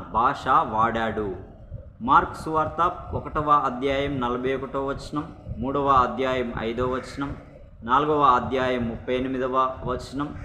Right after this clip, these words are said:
ఆరవ అధ్యాయం ఆరవ వచనం, పదవ అధ్యాయం పద్నాలుగు, పదహారు, ఇరవై ఒకటి, ముప్పై రెండు వచనాల్లో పేతురు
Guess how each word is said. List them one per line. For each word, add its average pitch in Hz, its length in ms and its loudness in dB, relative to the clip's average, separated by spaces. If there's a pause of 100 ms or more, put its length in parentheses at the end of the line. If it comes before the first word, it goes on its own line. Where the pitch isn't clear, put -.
(480)
ఆరవ 147 260 4
అధ్యాయం 123 680 2
ఆరవ 123 300 2
వచనం, 139 500 -4 (480)
పదవ 151 260 0
అధ్యాయం 123 720 2
పద్నాలుగు, 131 640 -2 (100)
పదహారు, 123 640 0
ఇరవై 117 300 -2
ఒకటి, 123 480 -6
ముప్పై 117 280 -4
రెండు 113 240 -2
వచనాల్లో 120 760 0 (680)
పేతురు 208 400 4